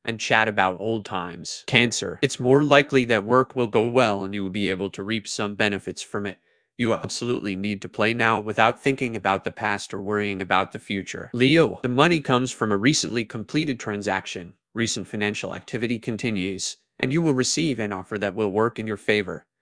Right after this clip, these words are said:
It is possible to change plans. Virgo, you will have a great time with or without money in your pocket. You can get a new position or a promotion. Libra, you may need to express your love in more ways. People who fall in love at first will stay in their dreams.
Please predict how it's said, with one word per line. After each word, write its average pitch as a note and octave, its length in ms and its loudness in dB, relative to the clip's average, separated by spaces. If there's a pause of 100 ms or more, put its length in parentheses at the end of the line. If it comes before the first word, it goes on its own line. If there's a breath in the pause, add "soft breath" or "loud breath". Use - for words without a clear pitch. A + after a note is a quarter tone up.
(140)
It C3 100 2
is A#2 120 0
possible A2+ 560 2
to - 120 -10
change G2+ 520 -2
plans. F#2+ 420 -8
Virgo, C3+ 480 6
you B2+ 100 2
will A2 120 0
have B2 180 4
a B2+ 60 2
great C3 320 4
time F#2+ 320 2
with F#2+ 140 -6
or F#2+ 40 -6
without G2+ 300 -6
money G#2 280 0
in G2 80 -6
your G2+ 120 -4
pocket. G2+ 480 2 (320)
You B2+ 100 -2
can B2+ 200 -4
get A#2 180 4
a G#2 40 0
new A2+ 200 -2
position G#2 520 -4
or E2 120 -6
a G2 60 -6
promotion. G2 640 -6
Libra, A2 680 4
you B2 120 2
may A2+ 200 0
need C3+ 300 4
to B2 100 -2
express A#2+ 480 2
your G#2+ 140 -4
love A#2+ 260 2
in A2+ 100 -4
more G#2 220 0
ways. G2 520 0 (300)
People B2+ 340 2
who C3 120 0
fall B2+ 400 0
in A#2 100 -4
love A#2 220 6
at G#2 160 -4
first - 380 0
will G2+ 100 -2
stay B2 400 0
in C3 100 -2
their G#2+ 200 2
dreams. G2+ 580 -6